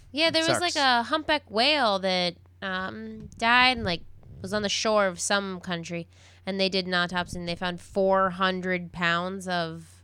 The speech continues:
Speaker 1: uh, plastic in its
Speaker 2: Yeah,
Speaker 1: inside.
Speaker 2: Norway.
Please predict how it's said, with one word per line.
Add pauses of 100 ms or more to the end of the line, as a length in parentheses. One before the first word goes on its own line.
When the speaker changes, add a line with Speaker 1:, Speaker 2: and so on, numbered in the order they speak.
(120)
Speaker 1:
uh,
plastic
in
its (600)
Speaker 2:
Yeah,
Speaker 1:
inside.
Speaker 2:
Norway.